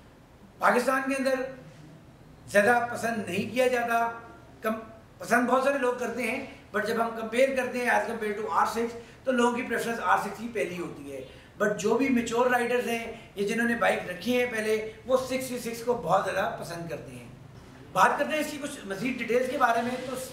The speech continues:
छः सौ सीसी Kawasaki सिक्स थ्री सिक्स फोर स्ट्रोक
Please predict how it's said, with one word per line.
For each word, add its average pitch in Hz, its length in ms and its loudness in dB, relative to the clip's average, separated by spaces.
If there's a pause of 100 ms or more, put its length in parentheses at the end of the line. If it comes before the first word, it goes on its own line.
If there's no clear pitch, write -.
छः 240 180 0
सौ 269 120 -4
सीसी 285 320 -4
Kawasaki 254 600 2
सिक्स - 360 -8
थ्री 247 140 -6
सिक्स - 540 0 (1200)
फोर 254 220 6
स्ट्रोक 294 340 -2